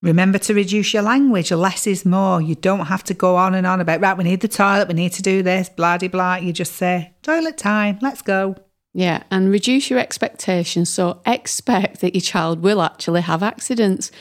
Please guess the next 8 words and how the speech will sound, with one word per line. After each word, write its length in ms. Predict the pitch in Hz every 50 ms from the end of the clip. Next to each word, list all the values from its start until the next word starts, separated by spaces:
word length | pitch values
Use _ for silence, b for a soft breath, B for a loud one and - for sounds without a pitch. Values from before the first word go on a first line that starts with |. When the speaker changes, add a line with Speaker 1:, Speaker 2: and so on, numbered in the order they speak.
| B B B B
Speaker 2:
and 160 | B 185 190
just 220 | 180 190 190 - -
pre-, 140 | - 208 180 - _ - - -
with 460 | - - 190 190 208 196 175 175 180
being 200 | 208 208 196 185
prepared, 600 | - - 180 - - 185 165 165 180 202 220 214 - -
it's 260 | 180 180 - - -
about, 380 | 175 175 170 165 165 165 170